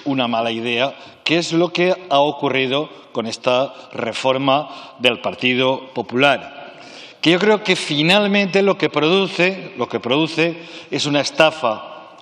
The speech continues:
al mismo Estado de Derecho, a los profesionales de la justicia, pero sobre todo, sobre todo, a las víctimas del delito.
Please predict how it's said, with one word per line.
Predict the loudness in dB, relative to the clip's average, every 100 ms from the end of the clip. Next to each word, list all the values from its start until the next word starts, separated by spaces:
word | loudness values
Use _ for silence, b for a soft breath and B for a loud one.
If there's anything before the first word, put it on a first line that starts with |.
| -2
al | 2 2
mismo | 2 0 0 0 0 0
Estado | -2 0 0 2 -2 -4 -6
de | -4
Derecho, | 0 0 -2 -2 -4 -4 -8 B B B -2
a | 0
los | -2 -2
profesionales | -2 0 -2 0 0 -2 -4 -12 B B
de | -2 0
la | 0
justicia, | -2 -2 -2 0 0 -2 -10 -10 -4
pero | -2
sobre | 0 0 -2 -2
todo, | -2 -2 -2 -4 -8
sobre | -6 -4 -4
todo, | 0 0 2 0 -2 B B B B -2
a |
las | 0 0 -4
víctimas | -4 -2 2 2 0 -6 -14 -16 -8
del | -2 -2 0
delito. | -2 -2 -4 -12